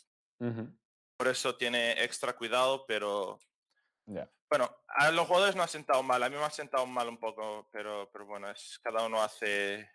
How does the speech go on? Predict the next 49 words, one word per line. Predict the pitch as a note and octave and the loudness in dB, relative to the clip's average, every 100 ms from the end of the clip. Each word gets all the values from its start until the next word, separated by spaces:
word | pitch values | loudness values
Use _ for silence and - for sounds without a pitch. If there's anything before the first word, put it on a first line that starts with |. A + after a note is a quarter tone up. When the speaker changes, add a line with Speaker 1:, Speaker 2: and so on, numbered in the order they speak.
| _ _ | _ _
Speaker 2:
lo | G#2+ G#2 | -14 -6
que | G#2 | -2
le | |
da | G#2+ | 0
la | G#2+ G#2+ | 0 -2
Speaker 1:
Ujú. | |
Speaker 2:
conciencia | G#2 C#3 G#2+ A2 - G#2+ | -6 -6 -4 -4 -6 -8
y | G2+ F2 - | -8 -14 -16
ya | E2 | -14
está. | E2 - - _ _ _ _ | -14 -14 -20 _ _ _ _
Speaker 1:
Bueno, | C#3 D3+ | 0 2
¿y | C3+ | 2
cómo | A2+ B2 D#3 | 4 4 4
ha | |
sido | D3+ E3 D#3+ D3+ | 0 4 6 6
jugar | - C3+ C3 C#3 | 0 2 2 2
online? | C3 A2 F#2+ G2 - | 2 0 -2 -4 -10
Ya | B2+ A#2+ | 0 2
no | D3+ | 2
solo | D3+ D#3 C#3+ C#3+ C3+ - _ _ - | 2 2 4 4 4 -2 _ _ 0
en | B2 A#2+ A#2+ | 4 4 2
cuanto | A#2 A#2 A2+ | 2 2 4
al | A2 | 2
rendimiento | A#2 A2+ A2+ A#2+ B2+ | 2 2 0 0 0
en | B2+ | 2
la | A2+ | 2
grieta | G#2 A2+ A2+ | 2 0 0
del | A2 | -2
invocador, | G#2+ G#2 G2+ A2 B2 _ _ | -2 -2 0 2 0 _ _
sino | - A#2+ A#2 | -4 0 2
también, | A#2 A#2+ C3+ D#3 | 2 4 2 0
eh, | C#3+ B2 A#2 A2+ | 2 2 4 2
personalmente | A2+ A#2 C3 C#3+ C#3+ D#3 | -2 -2 -2 0 2 4
a | |
los | C#3 | 2
jugadores, | A#2+ A#2 A#2+ C#3 D3+ - | 4 6 8 6 4 2
¿cómo, | C3 C3+ C3+ C3+ C3 B2+ B2 A#2+ | 0 2 4 4 4 4 2 0
cómo | B2 C3+ | 0 0
les | C#3 B2 | 2 0
sienta | - C3+ C3 A2 | -2 -2 2 4
o | A2 G#2+ | 4 2
cómo | A2+ B2 B2+ | 0 2 0
se | B2 A#2 | -2 -8
sienten | - B2+ A2+ G#2 | -4 -2 -2 -6
jugando, | - A2+ A2+ A2 G#2 | -2 2 2 2 -4
mejor | G2 G#2 | -6 -8
dicho, | G#2+ G#2 G2 - _ _ | -8 -8 -10 -10 _ _
eh, | A2+ A2 G#2+ | 0 2 4
online, | G#2 G#2+ G2 E2 | 2 2 0 -2